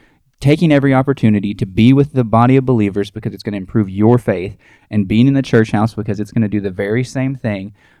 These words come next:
but it's not gonna be easy. It's gonna be difficult. And you know why it's gonna be difficult? Because everybody in the church is a fallen, broken person. You know your flaws, but we should expect others are gonna have similar flaws that we have, right? And we rarely do that.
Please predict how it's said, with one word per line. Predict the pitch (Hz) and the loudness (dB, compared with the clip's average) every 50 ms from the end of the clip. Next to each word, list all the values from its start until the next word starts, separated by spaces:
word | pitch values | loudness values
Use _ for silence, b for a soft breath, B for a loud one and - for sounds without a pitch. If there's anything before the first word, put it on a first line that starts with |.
| _ _ _ | _ _ _
but | - 120 | 0 0
it's | 123 113 - | 0 0 0
not | 120 113 107 - - | 0 0 0 0 -4
gonna | 104 98 92 | -6 -10 -10
be | 92 101 - | -10 -12 -14
easy. | - 92 92 90 90 | -14 -16 -14 -10 -6
It's | 107 120 - - | -4 -4 -4 -2
gonna | - 131 135 | 0 0 2
be | 131 139 | 2 2
difficult. | 127 151 156 151 - 131 - 95 - b b b b b b b b - | 0 0 0 -2 -2 -4 -6 -6 -6 b b b b b b b b -2
And | 120 127 | 0 2
you | 139 | 4
know | 151 143 | 4 2
why | 113 110 104 104 | 2 2 2 0
it's | 107 - | 0 -2
gonna | - 113 110 | -2 -2 -2
be | 110 104 | -2 -2
difficult? | 104 110 110 110 113 107 113 110 - - b b b b b b - | -2 -2 -2 -2 -4 -4 -4 -4 -4 -8 b b b b b b 0
Because | 123 123 120 127 107 | 0 2 2 2 4
everybody | 113 113 123 143 135 143 143 147 | 4 4 4 4 4 2 0 0
in | 147 | -2
the | 147 | -2
church | 143 - - 95 95 95 95 - | -4 -4 -4 -4 -4 -4 -6 -6
is | 101 104 | -8 -8
a | 104 | -10
fallen, | - - 110 101 101 104 104 101 101 104 | -6 -4 -2 0 0 0 -2 -2 -4 -6
broken | 101 101 101 95 95 98 95 98 | -4 -4 -4 -4 -4 -8 -10 -12
person. | - - - - - - - - 101 107 | -12 -12 -14 -14 -16 -20 -20 -20 -16 -4
You | 107 123 143 | 0 0 2
know | 151 151 151 156 | 2 2 0 0
your | 156 131 117 110 | 0 0 0 -2
flaws, | 113 - - 104 92 92 95 104 113 - _ _ _ _ _ _ _ _ _ _ _ | -2 -4 -6 -8 -8 -6 -8 -12 -14 -16 _ _ _ _ _ _ _ _ _ _ _
but | - 117 | -2 0
we | 113 123 120 | 0 0 0
should | 117 - 127 120 | 0 -2 -4 -4
expect | 117 - - - 123 117 110 - | -4 -6 -4 -2 -2 -2 -2 -2
others | - 117 117 117 117 107 107 | -2 0 2 4 2 2 0
are | 110 | 0
gonna | 98 110 107 95 | 0 0 0 0
have | 101 110 104 98 | -2 -4 -6 -6
similar | - - - 117 107 107 107 101 98 | -10 -6 -2 0 0 2 0 -2 -4
flaws | 98 101 - 98 95 92 95 101 107 104 - _ _ _ _ _ | -6 -8 -8 -6 -6 -6 -6 -6 -8 -10 -14 _ _ _ _ _
that | - 92 - | -14 -12 -10
we | 95 104 104 - 98 | -8 -8 -8 -8 -8
have, | 92 95 - - - 113 - _ _ _ _ _ _ _ _ _ | -10 -10 -12 -14 -16 -18 -20 _ _ _ _ _ _ _ _ _
right? | 120 113 113 | 0 2 2
And | 120 127 | 4 4
we | 135 135 | 4 6
rarely | 135 151 170 170 156 147 | 6 6 4 4 4 2
do | 160 170 | 2 2
that. | 143 104 85 - B | 2 0 -2 -4 B